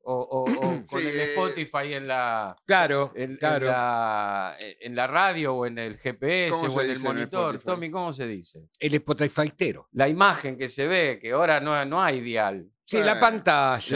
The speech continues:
Speaker 1: La pantalla, y
Speaker 3: La
Speaker 1: nos
Speaker 3: pantalla.
Speaker 1: saludan y te-, los estamos escuchando, así que le agradecemos a todos. En Bariloche, en Estados Unidos, en Colombia, en Venezuela.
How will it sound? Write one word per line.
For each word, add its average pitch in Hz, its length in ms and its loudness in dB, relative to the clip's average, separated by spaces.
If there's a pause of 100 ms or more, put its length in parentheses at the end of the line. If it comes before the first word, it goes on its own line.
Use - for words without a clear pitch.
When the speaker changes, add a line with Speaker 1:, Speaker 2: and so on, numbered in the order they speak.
Speaker 1:
La - 60 -4
pantalla, 165 680 4
y - 20 2
Speaker 3:
La 175 80 4
Speaker 1:
nos 151 160 2
Speaker 3:
pantalla. 156 180 4
Speaker 1:
saludan 180 580 4
y 135 260 -2
te-, 131 140 -8
los 135 240 -4
estamos 151 420 -2
escuchando, 156 500 -2
así 147 240 -2
que 147 280 0
le 127 140 -2
agradecemos 139 720 0
a 135 120 -2
todos. 110 480 -2
En 180 140 -6
Bariloche, 175 840 -4
en 151 120 -10
Estados 143 440 -8
Unidos, 143 580 -12
en 139 140 -16
Colombia, 131 760 -4
en 156 120 -6
Venezuela. 135 1000 0